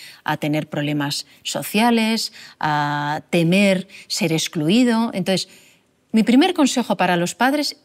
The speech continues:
y las madres es que recuerden su propia adolescencia. Y no es tan diferente la adolescencia de nuestros adolescentes a la suya. Pero parece que es otra cosa la adolescencia de ahora. Em,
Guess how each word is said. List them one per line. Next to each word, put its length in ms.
y 80
las 180
madres 300
es 120
que 100
recuerden 480
su 140
propia 300
adolescencia. 720
Y 120
no 180
es 160
tan 180
diferente 580
la 100
adolescencia 720
de 80
nuestros 340
adolescentes 640
a 60
la 80
suya. 400
Pero 480
parece 280
que 60
es 100
otra 180
cosa 280
la 80
adolescencia 580
de 120
ahora. 360
Em, 640